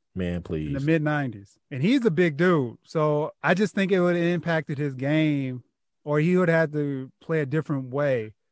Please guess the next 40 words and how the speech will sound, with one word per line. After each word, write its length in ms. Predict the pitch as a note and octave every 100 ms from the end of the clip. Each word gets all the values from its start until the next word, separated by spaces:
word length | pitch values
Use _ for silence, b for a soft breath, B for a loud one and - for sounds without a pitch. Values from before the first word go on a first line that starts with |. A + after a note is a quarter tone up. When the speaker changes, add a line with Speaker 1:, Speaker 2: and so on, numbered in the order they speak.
| -
Speaker 2:
where 120 | C#3
he 40 | D3
Speaker 1:
Yep. 0 | F3 F3
Speaker 2:
can't, 80 | D#3+
he 100 | F3+
couldn't 240 | E3 F3+
have 80 | D#3+
played 340 | - D#3 D3 B2
bully 240 | D#3 D#3+
ball 640 | C#3+ C#3 C#3 C3+ B2+ B2 A#2 _ C#3+
as 200 | C3+ A#2+
much 420 | C3 C#3+ B2+ -
because 260 | C3+ C#3 B2+
those 200 | D3 C3+
dudes 280 | D#3 D#3
were 80 | C3+
just 300 | A#2+ C#3+ C#3
as 100 | C#3
big 240 | B2 D3+ C#3
as 100 | B2
him. 340 | B2 A2 G2+ _ -
Speaker 1:
Oh, 100 | E2+
he 120 | A2+
definitely 320 | F#2 B2+ F#2
couldn't 220 | - F2
play 140 | - E2+
bully 280 | D#2+ E2+ D#2+
ball. 360 | D#2 D2+ D#2+ -
Speaker 2:
Versus 340 | C#3 D#3 D3+ C#3+
now, 400 | D3+ G3 F3+ D3+
man, 220 | D3 D3
some 160 | F3+ F#3+
of 60 |
the 40 | E3
dudes 320 | D3+ D#3+ D3+
he 100 | E3+
goes 260 | D3 D#3+ D#3+
against, 340 | D3 D3 C#3+
he 120 | E3+ F#3+
just 220 | E3+